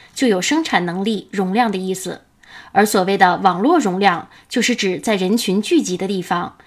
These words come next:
比如在体育场，im Stadion，在节日活动里，bei Festivals，或者在音乐会上，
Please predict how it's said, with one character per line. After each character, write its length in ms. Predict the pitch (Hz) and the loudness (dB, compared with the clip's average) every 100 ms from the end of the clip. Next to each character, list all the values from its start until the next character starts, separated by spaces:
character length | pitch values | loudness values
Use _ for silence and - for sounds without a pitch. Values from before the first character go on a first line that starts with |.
| - _ | -20 _
比 120 | 208 | -2
如 240 | 180 196 | 0 0
在 160 | 208 247 | 2 -2
体 180 | - 190 | -2 -4
育 80 | |
场， 400 | 254 233 143 - _ - | -2 -2 -6 -8 _ -2
im 140 | 226 | 0
Stadion， 560 | 196 - 247 311 190 151 - _ _ _ | 0 0 -2 0 -2 -4 -12 _ _ _
在 120 | - 214 | -4 -2
节 240 | 196 185 | 0 0
日 100 | 277 | 0
活 200 | 262 185 | 0 -2
动 180 | 190 190 | -2 -2
里， 260 | 175 170 - _ | -4 -8 -14 _
bei 180 | 196 196 | 0 0
Festivals， 840 | 262 285 - 226 180 165 165 - _ - _ | 2 -2 0 -2 -2 -4 -6 -10 _ -20 _
或 200 | - 359 | 0 2
者 160 | 226 | 4
在 140 | 190 254 | 2 2
音 180 | 262 339 | 2 2
乐 100 | 320 | 2
会 200 | 370 294 | 2 2
上， 320 | 202 165 | 2 0